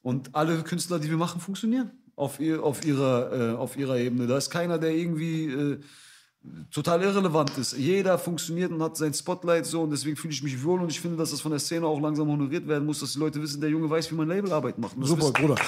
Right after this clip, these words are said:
Speaker 2: Ich wusste zum Beispiel selber bis gerade nicht, dass Jamule und Mo Phoenix deine Männer sind. So. Ich bin jetzt nicht so tief in der Matrix drin, aber das sind zwei Namen, die kennt man. Deswegen Respekt auf jeden Fall. Bei dir läuft, Bruder.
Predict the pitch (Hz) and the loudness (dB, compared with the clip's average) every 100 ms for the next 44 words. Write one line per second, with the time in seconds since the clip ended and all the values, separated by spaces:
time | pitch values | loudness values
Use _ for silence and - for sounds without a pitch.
0 | - 165 151 202 202 185 175 170 175 170 | 2 2 6 4 6 6 6 6 6 6
1 | 180 165 139 151 160 160 160 - 143 - | 8 6 6 6 6 6 6 6 4 6
2 | 151 156 180 175 156 156 156 170 170 - | 6 8 8 8 8 6 6 6 4 6
3 | 156 156 139 127 139 143 107 98 - - | 6 6 6 4 6 4 4 0 -4 -2
4 | 107 95 - _ - 120 175 180 175 170 | 0 0 -8 _ -4 2 4 6 4 4
5 | 165 175 170 156 147 160 165 - 165 165 | 2 2 2 4 6 4 2 2 4 6
6 | 151 131 123 160 143 156 151 147 139 120 | 6 4 2 2 4 4 4 4 2 2
7 | 143 135 135 151 - - - - 117 139 | 2 2 0 -2 -12 -20 -20 -6 -4 2
8 | 147 143 143 214 214 160 123 104 104 104 | 4 4 4 2 2 2 4 4 4 4
9 | 123 147 170 - 101 | 6 6 4 2 0